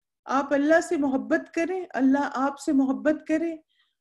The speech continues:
और अल्लाह ताला आपके शौहर के दिल में और सब लोगों के दिल में आपके लिए मोहब्बत डाल देंगे।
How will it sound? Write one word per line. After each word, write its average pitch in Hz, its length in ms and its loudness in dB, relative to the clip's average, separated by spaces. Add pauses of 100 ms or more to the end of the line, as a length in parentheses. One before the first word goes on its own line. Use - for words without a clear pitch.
(140)
और 285 340 0
अल्लाह 269 260 0
ताला 269 400 0
आपके 269 240 -6
शौहर 277 420 -2
के - 380 -12
दिल 269 240 -2
में 294 280 -6
और 247 180 -8
सब 302 340 0
लोगों 247 420 0
के 320 100 -4
दिल 285 180 -2
में 285 140 -2
आपके 254 300 -6
लिए 262 120 -4
मोहब्बत 226 380 -10
डाल 202 300 -8
देंगे। 220 260 -16